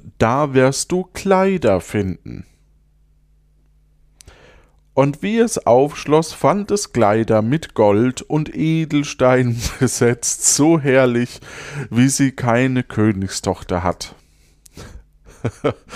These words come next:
Da kenn ich aber genügend Märchen, wo die Königstöchter auch, äh, ähm, goldene, sogar aus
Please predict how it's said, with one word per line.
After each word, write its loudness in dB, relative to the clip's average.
Da 2
kenn 0
ich -2
aber 2
genügend -2
Märchen, 0
wo 0
die -2
Königstöchter 0
auch, 2
äh, 2
ähm, -2
goldene, 0
sogar 0
aus -4